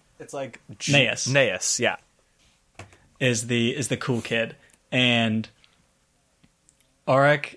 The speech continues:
Speaker 2: describes Naeus, and he just says basically that Naeus has all these really nice clothes. He's, like, tall and handsome, has a great sword. It's probably worth a lot. And then he says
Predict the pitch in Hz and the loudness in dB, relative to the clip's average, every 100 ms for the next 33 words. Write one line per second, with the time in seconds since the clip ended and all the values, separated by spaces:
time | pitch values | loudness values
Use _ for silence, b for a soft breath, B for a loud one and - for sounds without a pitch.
0 | - 143 - 131 120 117 - 127 117 113 | -6 -6 -2 0 2 0 -4 -4 -2 0
1 | 147 185 - - - _ _ _ _ _ | 0 -2 -8 -10 -14 _ _ _ _ _
2 | - 131 139 139 143 - 127 120 123 113 | -2 2 2 2 0 2 2 2 0 0
3 | 131 - 120 113 113 b b b b b | -2 -2 0 0 -4 b b b b b
4 | _ 131 135 117 120 120 131 117 117 - | _ -4 0 2 2 2 2 2 2 -2
5 | 127 113 120 110 117 113 123 143 - 131 | 0 0 0 -2 -2 -2 0 -2 0 0
6 | 120 120 117 120 - - - _ _ - | 2 2 0 -2 -8 -16 -20 _ _ -16
7 | 117 120 117 - - 139 127 127 127 123 | -8 -4 -6 -6 -4 2 4 4 2 0
8 | 113 117 110 - - - - _ 127 120 | -2 -4 -4 -8 -10 -12 -14 _ -8 -6
9 | 123 120 - - 120 120 120 120 - _ | -2 -2 -2 -4 -4 -4 -4 -6 -12 _
10 | - - 123 113 120 - - - - B | -10 -4 -4 -4 -6 -10 -10 -8 -10 B
11 | B B B - 117 120 123 117 123 113 | B B B -6 0 2 2 2 2 2
12 | 113 - | 0 -6